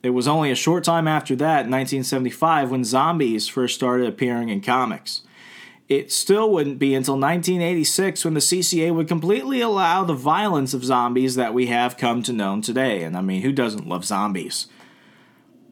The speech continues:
Next part, the fall of the empire. While a few comic companies come under the seal in the late eighties and early nineties, Now Comics and Bongo Comics joined the C C A.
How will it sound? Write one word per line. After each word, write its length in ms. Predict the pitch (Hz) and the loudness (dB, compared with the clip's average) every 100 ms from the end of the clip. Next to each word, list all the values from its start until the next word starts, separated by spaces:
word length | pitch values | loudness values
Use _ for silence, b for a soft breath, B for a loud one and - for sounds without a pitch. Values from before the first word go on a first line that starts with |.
| _ | _
Next 300 | - 123 - | -4 -4 -2
part, 240 | - 156 - | 0 0 0
the 80 | 127 | -2
fall 380 | 170 156 165 | 2 2 2
of 140 | 156 135 | -2 -4
the 140 | 135 | -4
empire. 640 | 151 151 147 120 98 82 - _ _ _ _ _ _ _ - - _ _ _ _ | -2 0 2 2 0 -4 -8 _ _ _ _ _ _ _ -20 -20 _ _ _ _
While 180 | - 127 | 0 0
a 40 | 127 | 0
few 220 | - 170 | -2 0
comic 380 | 185 185 160 160 | 2 2 0 0
companies 520 | 160 165 151 160 - | 0 0 0 0 -4
come 320 | - 175 196 | -2 0 2
under 240 | 160 139 | 2 2
the 80 | 127 | 0
seal 440 | - 135 123 135 160 | 0 2 2 2 0
in 80 | |
the 80 | 123 | 0
late 340 | 120 131 127 - | 2 2 0 -4
eighties 440 | 135 123 123 139 | -2 0 0 0
and 100 | 127 | -2
early 260 | 123 123 120 | -2 -2 0
nineties, 540 | 117 110 110 123 131 | 0 0 0 -2 -2
Now 220 | 139 208 | -2 0
Comics 480 | - 139 120 120 - | 0 0 0 -2 -2
and 100 | 113 | 0
Bongo 340 | 120 151 156 131 | 0 2 0 -2
Comics 520 | 117 101 101 - - | -2 -2 -2 -6 -8
joined 420 | 127 143 160 170 | -4 -2 0 0
the 60 | 139 | 0
C 180 | 131 | -2
C 260 | 107 107 92 | -2 -2 -2
A. 200 | 71 | -4